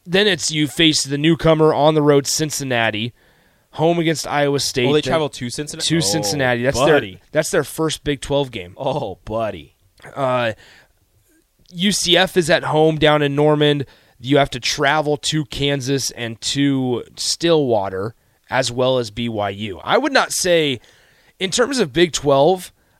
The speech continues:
Speaker 1: I think Oklahoma has a, has a little bit of a tougher draw. You have to
Speaker 2: I don't
Speaker 1: travel. You have to travel to Cincinnati, obviously Texas on a neutral site.
Speaker 2: Mm-hmm.
Speaker 1: You have to travel to Kansas, which is not a cakewalk anymore.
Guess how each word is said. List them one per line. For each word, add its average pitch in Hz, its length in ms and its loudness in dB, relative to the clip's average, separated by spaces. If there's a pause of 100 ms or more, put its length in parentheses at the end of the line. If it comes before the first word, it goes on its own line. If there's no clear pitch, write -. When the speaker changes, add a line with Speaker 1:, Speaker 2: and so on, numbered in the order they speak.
Speaker 1:
I 190 120 2
think 233 240 -4
Oklahoma 151 520 0
has 123 220 -2
a, 123 140 -8
has 123 280 -4
a 127 40 -8
little 123 160 -4
bit 120 100 -6
of 117 100 -6
a 110 40 -8
tougher 117 320 -8
draw. 95 340 -12 (460)
You 202 180 2
have 233 180 4
to 196 80 -8
Speaker 2:
I 170 40 -4
don't 185 360 2
Speaker 1:
travel. 156 440 -2 (180)
You 202 160 0
have 220 160 0
to 170 80 -8
travel 151 600 -4
to 120 100 -8
Cincinnati, 147 880 -4 (600)
obviously 180 520 -2
Texas - 520 -4
on 151 140 -4
a 139 40 -8
neutral 139 360 -6
site. 110 400 -6
Speaker 2:
Mm-hmm. 127 200 -18 (280)
Speaker 1:
You 165 160 2
have 190 80 0
to 160 100 -12
travel 160 440 -2
to 208 260 -6
Kansas, 156 600 -4
which 147 160 -4
is 131 140 -6
not 156 220 0
a 165 60 -6
cakewalk 131 640 -4
anymore. 98 500 -12